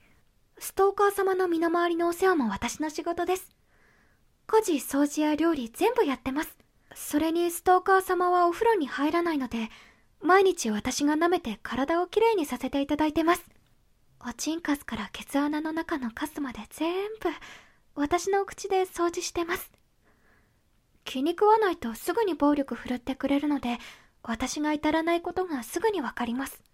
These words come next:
とってもストーカー様は教育熱心で本当に感謝しています。アイドル事務所の甘いことばっか言ってる連中とは大違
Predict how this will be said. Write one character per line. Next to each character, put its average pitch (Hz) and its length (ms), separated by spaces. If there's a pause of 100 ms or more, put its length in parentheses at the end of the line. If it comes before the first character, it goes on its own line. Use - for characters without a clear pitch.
(840)
と 240 100
っ 226 60
て 262 140
も 285 140
ス 285 80
ト 302 160
ー - 20
カ 311 160
ー 302 40
様 320 280
は 320 200
教 330 220
育 370 200
熱 427 160
心 339 200
で 233 120
本 339 300
当 427 160
に 427 140
感 480 200
謝 440 140
し - 80
て 269 100
い 262 80
ま 285 140
す。 - 100 (1040)
ア 247 140
イ 262 60
ド 277 80
ル 294 100
事 285 60
務 311 180
所 339 120
の 233 180
甘 226 200
い 285 40
こ 359 120
と 359 100
ば 285 120
っ - 60
か - 120
言 208 80
っ - 40
て 220 120
る 247 120
連 254 180
中 302 200
と 339 160
は 254 240
大 277 140
違 330 40